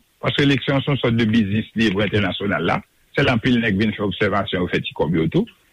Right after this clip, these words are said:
E ben, pou sela, y a, y a, y a, y a pral, e, e, e, bagay pou eleksyon. Y a mobilize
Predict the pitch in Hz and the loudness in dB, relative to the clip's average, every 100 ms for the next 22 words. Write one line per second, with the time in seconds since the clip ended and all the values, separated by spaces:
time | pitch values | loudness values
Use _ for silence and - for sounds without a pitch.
0 | _ - - 202 190 - 143 156 - - | _ 0 2 2 2 2 2 2 0 -2
1 | - 220 220 220 214 208 - 202 202 214 | -2 0 0 2 0 -2 -2 0 2 0
2 | 208 - _ - 202 - 202 202 202 196 | -2 -6 _ -4 0 2 0 2 2 2
3 | 196 196 196 196 185 202 214 208 226 214 | 2 0 0 0 2 2 2 0 -2 -2
4 | 175 _ - 175 190 190 202 196 175 202 | -4 _ -2 2 4 4 4 4 4 2